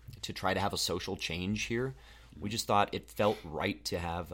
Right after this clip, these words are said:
uh, a, a forum and a way to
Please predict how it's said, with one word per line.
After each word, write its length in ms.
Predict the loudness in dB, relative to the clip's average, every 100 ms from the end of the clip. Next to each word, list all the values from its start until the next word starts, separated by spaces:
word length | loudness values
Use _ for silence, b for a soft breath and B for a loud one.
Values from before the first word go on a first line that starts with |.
| -10
uh, 380 | -6 -6 -6 -8 -14 -16 -14
a, 100 | -14 -16 -20 -12
a 80 | -10
forum 480 | -8 -2 2 2 2
and 80 | 0
a 40 |
way 280 | -2 -2 -2
to 260 | -4 -4